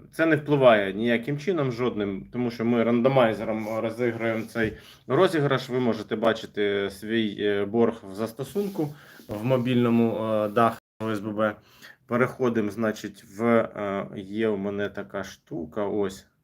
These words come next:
рандомайзер. Да, тут уже вибрано з першого по двадцять третю, тому що у нас всього двадцять три боржника з, е, сумою боргу більше п'яти тисяч гривень. І нажимаємо кнопку «Рандомайз».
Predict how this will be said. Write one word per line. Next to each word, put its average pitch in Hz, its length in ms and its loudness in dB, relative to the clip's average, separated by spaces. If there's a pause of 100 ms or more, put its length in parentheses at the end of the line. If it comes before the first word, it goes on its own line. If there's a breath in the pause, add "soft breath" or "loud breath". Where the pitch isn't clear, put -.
рандомайзер. 104 880 -2 (500 soft breath)
Да, 139 200 2
тут 131 240 -4
уже 113 180 0
вибрано 104 680 2
з - 100 -20
першого 104 520 0
по 107 140 -6
двадцять 107 460 0
третю, 113 400 -2
тому - 300 -16
що 123 140 -4
у 120 40 2
нас 117 220 4
всього 120 300 2
двадцять 113 460 2
три 110 140 -6
боржника 147 600 0
з, 139 240 -10
е, 135 160 0
сумою 135 440 -2
боргу 127 360 -2
більше 123 320 -4
п'яти 123 280 -2
тисяч 117 400 -4
гривень. 107 320 0 (360 loud breath)
І 214 120 0
нажимаємо 143 540 6
кнопку 127 640 -2
«Рандомайз». 113 720 0